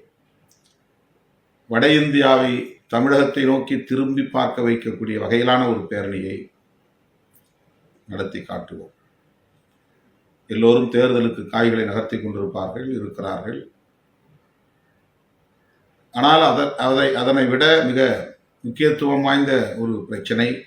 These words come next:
பாசிச பாஜக அரசு மெல்ல மெல்ல சாதுரியமாக காய்களை நகர்த்தி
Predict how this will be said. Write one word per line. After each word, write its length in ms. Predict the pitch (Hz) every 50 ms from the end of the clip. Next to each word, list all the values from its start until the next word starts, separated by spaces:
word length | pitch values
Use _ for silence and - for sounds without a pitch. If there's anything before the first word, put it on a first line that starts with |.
| _ _ _ _ _ _ _ _ _ _ _ _ _ _ _ _ _ _ _ _ _ -
பாசிச 420 | - 117 127 - - 117 - - 117
பாஜக 440 | - 107 110 113 113 113 110 - -
அரசு 400 | 107 101 107 107 104 - - 107 104 104 - _ _ _ _ _ _ _ _ _ _ _ _ _ _ _ _ _ _ _ _ _ _ _ _ _ _ _ _ _ _ _ _ _ _ _ _ _ _ _ _ _ _ _ -
மெல்ல 200 | 110 107 113 117 113
மெல்ல 260 | 107 110 113 117 120 120 120 120 - - - - _ _ _ _ _ _ _ _ _ _ _ _ _ _ _ _ _ _
சாதுரியமாக 840 | - - 107 113 120 120 120 117 117 117 110 113 110 110 - 120 113
காய்களை 400 | - 110 107 110 107 101 104 104
நகர்த்தி 460 | 98 98 95 107 104 - - - 110